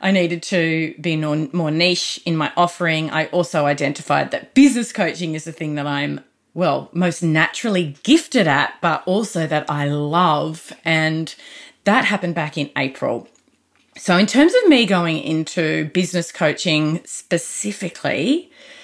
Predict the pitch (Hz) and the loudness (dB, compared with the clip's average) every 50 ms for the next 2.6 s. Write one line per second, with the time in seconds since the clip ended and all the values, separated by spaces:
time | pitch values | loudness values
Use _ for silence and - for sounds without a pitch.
0 | - - - - - _ - 185 196 226 226 - - 285 285 262 226 208 190 180 | -20 -20 -20 -20 -8 _ 2 2 4 4 2 4 6 8 8 8 6 4 2 2
1 | 175 165 151 - - 175 - 170 151 - - 151 139 135 127 135 - - - - | 2 2 0 0 -2 -4 -4 -4 -4 -4 -2 0 0 0 -2 -6 -8 -8 -10 -8
2 | - - 135 98 - - - - - - - - | -6 -4 -2 -2 -2 -4 -8 -12 -12 -12 -12 -16